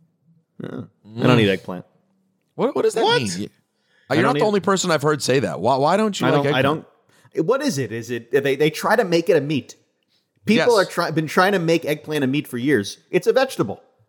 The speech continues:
Speaker 3: Eggplant is illegal.
Speaker 1: I, my
Speaker 3: Troy
Speaker 1: mother loves
Speaker 3: said
Speaker 1: eggplant. I don't, I don't care for eggplant. I think it's repug.
Speaker 3: You never
Speaker 2: Oh,
Speaker 3: had
Speaker 2: you're not
Speaker 3: eggplant parm?
Speaker 1: I've, I've had it and I've said, "Ugh, I wish this were chicken."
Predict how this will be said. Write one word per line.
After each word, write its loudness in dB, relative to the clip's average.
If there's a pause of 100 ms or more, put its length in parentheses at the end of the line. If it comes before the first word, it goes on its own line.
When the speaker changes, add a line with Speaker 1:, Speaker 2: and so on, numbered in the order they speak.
Speaker 3:
Eggplant -2
is -2
illegal. 0
Speaker 1:
I, 0
my -2
Speaker 3:
Troy -2
Speaker 1:
mother 0
loves 2
Speaker 3:
said -2
Speaker 1:
eggplant. -6
I 0
don't, 0 (280)
I 4
don't 0
care 2
for -2
eggplant. -6
I 0
think -4
it's 0
repug. -4 (960)
Speaker 3:
You -2
never 4
Speaker 2:
Oh, 4
Speaker 3:
had 4
Speaker 2:
you're 0
not 4
Speaker 3:
eggplant 0
parm? -2 (760)
Speaker 1:
I've, 2 (140)
I've 4
had 2
it 4
and 2
I've 2
said, 4
"Ugh, 4
I 0
wish 0
this -2
were -2
chicken." -2